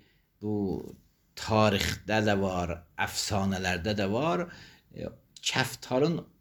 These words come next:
ov eləməyi, e, bu heyvanı, bunu, e,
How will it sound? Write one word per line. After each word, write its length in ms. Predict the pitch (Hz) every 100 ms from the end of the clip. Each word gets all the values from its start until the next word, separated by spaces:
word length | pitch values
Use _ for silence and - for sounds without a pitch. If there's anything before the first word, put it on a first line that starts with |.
| -
ov 240 | 165 147
eləməyi, 880 | 117 107 107 101 95 110 135 165 - - _ _ _
e, 280 | - 78 82
bu 120 | 101
heyvanı, 520 | 92 92 87 90 87 73 - - - - _ -
bunu, 260 | 113 127 131 98 - _ _ -
e, 200 | -